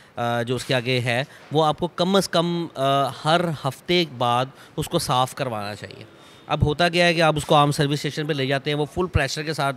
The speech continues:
पानी डालता है, तो वो टेढ़ी हो जाती है जालियाँ, फिर वो बंद हो जाता है, तब भी एसी के परफॉर्मेंस पे फ़र्क पड़ता है। तो आप उसको अगर प्रॉपर तरीके से जो, अ, इनके पास एक अच्छा केमिकल होता है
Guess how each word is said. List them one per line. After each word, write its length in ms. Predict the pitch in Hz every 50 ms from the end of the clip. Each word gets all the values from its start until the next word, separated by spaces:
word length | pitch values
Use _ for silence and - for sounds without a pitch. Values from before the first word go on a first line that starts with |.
| - - - _ _ - _ _ _ _ -
पानी 220 | 139 139 147 156
डालता 300 | 151 147 139 135 131 147
है, 60 | 147
तो 100 | 139 156
वो 80 | 147 147
टेढ़ी 240 | 139 135 123 113 117
हो 100 | 120 123
जाती 200 | 123 120 135 131
है 60 | 131
जालियाँ, 400 | 123 135 120 110 113 117 117 117 - - - - - - - - - - _ - - - - -
फिर 200 | 202 226 247 233
वो 120 | 220 214
बंद 260 | 165 151 139 143 143
हो 80 | 170 175
जाता 260 | 170 170 - - 175
है, 80 | 170 156
तब 120 | 143 143
भी 220 | 131 139 156 151
एसी 180 | 151 151 - 175
के 80 | 170 175
परफॉर्मेंस 400 | 175 170 160 156 143 147 151 -
पे 100 | 170 151
फ़र्क 240 | - 139 143 139
पड़ता 300 | - 139 120 117 - 127
है। 60 | 127 127
तो 140 | - 143 -
आप 320 | 139 139 143 151 170 160 165
उसको 220 | 151 - 175 165
अगर 100 | 151 160
प्रॉपर 380 | 143 - 151 143 139 - 175 160
तरीके 340 | - 156 143 131 147 156
से 280 | 143 - 139 135 147 151 - - - - - - - - 120
जो, 440 | 113 135 151 156 156 160 160 160 - 147
अ, 340 | 143 139 139 139 135 - -
इनके 220 | 143 143 147 - 165
पास 340 | 147 151 143 143 139 - -
एक 240 | 139 143 139 -
अच्छा 240 | 139 143 - - 160
केमिकल 440 | 147 151 135 127 139 139 147 147 139
होता 200 | 120 104 - 120
है 100 | 127